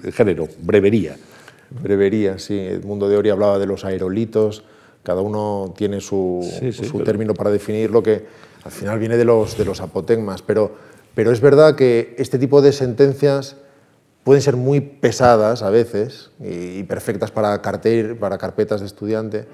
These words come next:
Speaker 2: pero precisamente una de las imposiciones en A las tres son las dos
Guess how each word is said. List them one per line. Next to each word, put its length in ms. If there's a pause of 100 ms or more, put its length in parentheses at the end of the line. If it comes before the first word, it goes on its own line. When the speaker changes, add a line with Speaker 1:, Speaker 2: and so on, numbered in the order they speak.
(580)
Speaker 2:
pero 400 (160)
precisamente 500
una 160
de 80
las 560
imposiciones 760
en 100
A 40
las 240
tres 280
son 160
las 180
dos 380